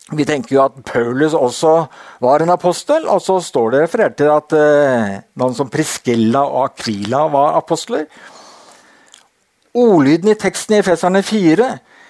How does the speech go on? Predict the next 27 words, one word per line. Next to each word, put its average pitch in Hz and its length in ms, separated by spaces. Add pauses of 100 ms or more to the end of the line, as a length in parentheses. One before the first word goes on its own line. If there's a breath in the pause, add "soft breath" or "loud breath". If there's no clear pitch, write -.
(220 soft breath)
peker 170 400
på 156 160
at 170 100
dette 175 340
var 120 160
ikke 180 220
bare 160 260
de 147 160
tolv, 254 480 (580 soft breath)
men 147 160
noe 190 220
som 165 200
stadig 160 680
skulle 190 420
være 175 640
i 196 440
menigheten. 190 680 (460 soft breath)
Ikke 196 220
bare 226 240
den 185 100
første 185 680 (360 soft breath)
urmenigheten, 156 760 (240 soft breath)
men 160 220 (200)
i 143 120
menigheten 139 680
over 107 420 (260)
tid. 214 280